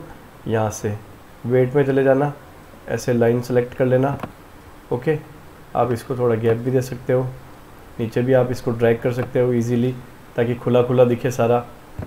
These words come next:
ओके, और ये जो आपके पास में line होगी border, ये actual में आपके पास black color की ही होनी चाहिए, तो यहाँ से black भी सिलेक्ट कर लेना। तो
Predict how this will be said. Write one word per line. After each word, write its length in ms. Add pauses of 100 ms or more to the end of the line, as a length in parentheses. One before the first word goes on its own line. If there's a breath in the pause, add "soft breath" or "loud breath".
(120)
ओके, 240 (240)
और 180
ये 260
जो 200
आपके 320
पास 220
में 80
line 280
होगी 200
border, 380 (360 loud breath)
ये 100
actual 260
में 80
आपके 160
पास 200
black 300
color 160
की 120
ही 120
होनी 260
चाहिए, 280
तो 180
यहाँ 140
से 120
black 220
भी 80
सिलेक्ट 280
कर 80
लेना। 280 (760 loud breath)
तो 240